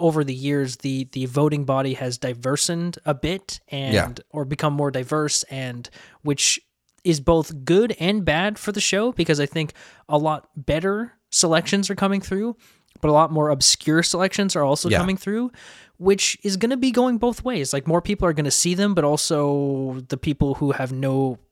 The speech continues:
Speaker 1: like, who don't care about film at all are gonna be like, "Uh, worst person in
Speaker 2: Yeah.
Speaker 1: the world." I'm not sure. I think that's, like, a Danish film or something like that.
Speaker 2: Yeah.
Speaker 1: Um,
Speaker 2: Well, and
Speaker 1: so it's just interesting.
Speaker 2: Drive My Car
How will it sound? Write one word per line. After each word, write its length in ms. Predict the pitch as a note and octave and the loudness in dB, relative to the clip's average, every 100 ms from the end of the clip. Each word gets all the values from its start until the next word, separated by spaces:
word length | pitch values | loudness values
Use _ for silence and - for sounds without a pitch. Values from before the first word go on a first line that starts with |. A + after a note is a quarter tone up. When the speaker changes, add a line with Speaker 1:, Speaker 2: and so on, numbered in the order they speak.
| - | -10
Speaker 1:
like, 160 | B2+ - | -8 -6
who 140 | D3+ | -6
don't 320 | B2+ C3+ C3 | -2 -2 -2
care 180 | - C#3 | -4 -4
about 200 | C3 B2+ | -2 -4
film 460 | - - C3 B2+ A#2 | -6 -6 -4 -6 -8
at 120 | C#3+ B2 | -6 -4
all 360 | B2 D3+ F#3+ | -2 0 0
are 160 | C3+ B2+ | -2 -4
gonna 180 | B2 B2+ | -6 -8
be 100 | A#2+ | -8
like, 200 | B2 B2+ | -10 0
"Uh, 280 | E3 D#3+ D3+ | 4 6 4
worst 200 | D3 C#3 | 2 -2
person 240 | - C#3 C#3+ | -4 -4 0
in 60 | |
Speaker 2:
Yeah. 120 | A#2+ F#2+ | 2 2
Speaker 1:
the 60 | |
world." 200 | C3+ C3+ | 0 -4
I'm 200 | B2 C3 | -8 -10
not 240 | C3 A#2 - | -10 -8 -2
sure. 420 | - D#3+ D3+ D3 | 0 2 2 2
I 40 | |
think 160 | C3+ D#3 | -2 -6
that's, 160 | C#3 - | -8 -8
like, 140 | C3 | -6
a 80 | B2+ - - | -10 -12 -12
Danish 380 | B2+ C#3 D#3 - | -10 -6 -6 -6
film 200 | E3 D#3+ | -6 -4
or 40 | |
something 320 | D#3 D#3 E3 | -6 -6 -8
like 200 | D#3 D#3 | -8 -10
that. 200 | - D#3 D#3+ - - | -8 -10 -10 -18 -10
Speaker 2:
Yeah. 180 | A#2 G#2 C3+ B2+ | -2 -2 0 -4
Speaker 1:
Um, 200 | A2 A2 - _ _ _ - - - | -6 -14 -20 _ _ _ -20 -20 0
Speaker 2:
Well, 260 | D#3+ E3+ D3 | 6 8 8
and 180 | D3+ D3 | 6 4
Speaker 1:
so 60 | |
it's 80 | D3+ | 4
just 140 | D#3+ | 2
interesting. 480 | D#3 D3+ A#2+ - D3 | -2 -4 -6 -4 0
Speaker 2:
Drive 300 | - D#3+ F3 | 2 2 2
My 140 | F3 D#3 | 0 0
Car 540 | - F3+ F3+ D#3 A#2 | 0 0 2 0 -2